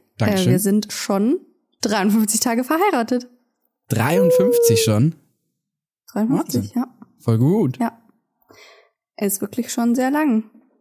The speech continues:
Speaker 2: Bald ist es schon zwei Monate, aber das dauert noch.
Speaker 1: Ja, und wenn man sich
Speaker 2: Eine
Speaker 1: dann
Speaker 2: Woche.
Speaker 1: überlegt, dass wir, dass wir mehr Zeit davon getrennt waren als zusammen, ist das schon,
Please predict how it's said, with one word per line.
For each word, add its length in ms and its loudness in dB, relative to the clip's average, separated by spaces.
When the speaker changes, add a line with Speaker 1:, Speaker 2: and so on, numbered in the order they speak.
Speaker 2:
Bald 200 -2
ist 180 -2
es 60 -4
schon 360 0
zwei 220 -2
Monate, 680 0
aber 180 -6
das 160 -8
dauert 260 -8
noch. 120 -14
Speaker 1:
Ja, 60 4
und 80 4
wenn 80 4
man 40 2
sich 140 2
Speaker 2:
Eine 60 0
Speaker 1:
dann 160 2
Speaker 2:
Woche. 80 2
Speaker 1:
überlegt, 480 0
dass 200 -2
wir, 300 0
dass 240 -2
wir 220 0
mehr 380 2
Zeit 640 -2
davon 300 0
getrennt 480 0
waren 160 2
als 220 -2
zusammen, 480 0
ist 220 -2
das 80 -2
schon, 420 0